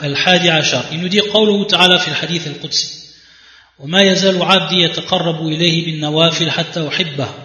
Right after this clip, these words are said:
فإذا أحببته كنت سمعه الذي يسمع به. وبصره الذي يبصر به. ويده التي يبطش بها. ورجله التي يمشي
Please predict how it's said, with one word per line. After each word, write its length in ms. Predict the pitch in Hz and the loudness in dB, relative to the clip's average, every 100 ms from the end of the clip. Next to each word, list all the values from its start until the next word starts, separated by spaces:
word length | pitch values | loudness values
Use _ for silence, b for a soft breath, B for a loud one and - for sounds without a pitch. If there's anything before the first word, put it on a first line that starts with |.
| B B B B | B B B B
فإذا 280 | - 170 185 | -2 4 4
أحببته 520 | 180 180 190 - 202 | 4 0 -2 -4 -6
كنت 340 | 196 185 165 | -6 -10 -4
سمعه 640 | 165 175 160 156 175 165 165 | 0 0 -2 -2 -2 0 0
الذي 360 | 156 160 156 | 0 0 0
يسمع 360 | 160 - 156 135 | 0 -2 -4 -6
به. 260 | 139 147 - - - - b b b _ | -4 -6 -8 -14 -20 -20 b b b _
وبصره 520 | 139 175 - 175 170 | -2 2 2 2 2
الذي 440 | 170 170 165 175 175 | 2 2 2 0 -2
يبصر 520 | 170 156 165 156 143 | 0 0 0 0 -2
به. 340 | 156 139 - - - - - b b b b b | -2 -4 -8 -14 -20 -20 -20 b b b b b
ويده 840 | 139 180 185 185 180 196 196 - - | 2 4 6 4 2 0 0 -2 -4
التي 800 | 170 180 185 - 185 185 185 - | -2 2 2 2 0 0 0 -2
يبطش 560 | 185 180 170 170 - 151 | -2 0 -2 -2 -4 -4
بها. 640 | 156 139 131 135 - - | -2 0 -2 -4 -10 -10
ورجله 840 | 147 156 147 170 170 156 175 170 165 | -10 -6 -2 -2 -2 0 0 2 0
التي 400 | 156 175 170 170 | 2 0 -2 -6
يمشي 360 | 165 - 170 | -4 -4 -6